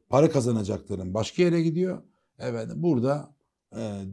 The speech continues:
e, cebinde üç kuruş olan da geliyor burada harcama yapıyor. Biz de onlara şeylik yapıyoruz. Hizmetçilik yapıyoruz da üç, bir tane yüz dolar kazanacağız diye,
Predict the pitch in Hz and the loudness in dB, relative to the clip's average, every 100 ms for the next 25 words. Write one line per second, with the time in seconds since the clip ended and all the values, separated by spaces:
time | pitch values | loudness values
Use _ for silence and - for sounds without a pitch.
0 | 104 _ - 101 92 135 131 131 - - | -16 _ -10 -4 0 2 2 0 -2 -2
1 | 135 - 110 104 98 92 123 143 120 95 | -2 0 -2 -2 -2 0 4 4 4 0
2 | 101 135 156 - - _ 127 139 143 113 | -4 -4 -8 -12 -20 _ 2 4 4 2
3 | 147 156 156 131 117 120 170 175 - - | 0 0 0 2 2 2 0 -2 -6 -8
4 | - 151 147 123 - 87 71 - - _ | 0 2 4 2 0 -8 -12 -18 -20 _
5 | _ _ - 127 139 135 - 123 101 131 | _ _ -4 -2 0 -2 -2 0 0 -2
6 | 139 - - 160 - 135 156 151 139 147 | -6 -8 -4 -4 -4 -8 -2 0 2 0
7 | 117 120 123 113 95 90 82 87 82 82 | 0 0 0 -2 -4 -6 -8 -10 -12 -12
8 | 117 - | -12 -14